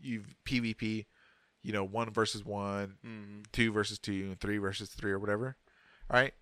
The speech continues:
Speaker 1: But if you're just out in the world by yourself fighting monsters and stuff, you can get invaded by another player, or
Speaker 2: Oh,
Speaker 1: another
Speaker 2: yeah.
Speaker 1: player can invade your world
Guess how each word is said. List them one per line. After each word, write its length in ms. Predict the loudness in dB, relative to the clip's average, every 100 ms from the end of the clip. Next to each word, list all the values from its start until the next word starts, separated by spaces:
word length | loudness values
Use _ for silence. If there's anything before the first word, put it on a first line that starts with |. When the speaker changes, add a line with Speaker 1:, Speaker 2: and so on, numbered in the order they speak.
| 0
Speaker 1:
But 100 | 4
if 140 | 6 4
you're 120 | 2
just 200 | 0 0
out 260 | -2 -2
in 120 | -4 -4
the 80 |
world 340 | -2 4 4 8
by 120 | 6
yourself 500 | 6 2 4 4 0 -4
fighting 280 | -2 -2 -2
monsters 380 | -6 -6 -6 -8
and 100 | -8
stuff, 280 | -10 -10 -10 -14 _ -20 -20 _ _
you 140 | 0
can 160 | 0 2
get 140 | 4
invaded 500 | 4 4 4 4 2
by 160 | 2 2
another 260 | 2 -2 -6
player, 540 | -4 0 2 0 -4 -14 _ _ _ _ _ _ _
or 80 | 2
Speaker 2:
Oh, 40 |
Speaker 1:
another 240 | 4 4 4
Speaker 2:
yeah. 60 |
Speaker 1:
player 260 | 4 4 4
can 340 | 2 -4 -6 -16 _ -20 -20 -8
invade 480 | -8 -2 2 2
your 100 | 0
world 560 | 0 4 8 8 6 0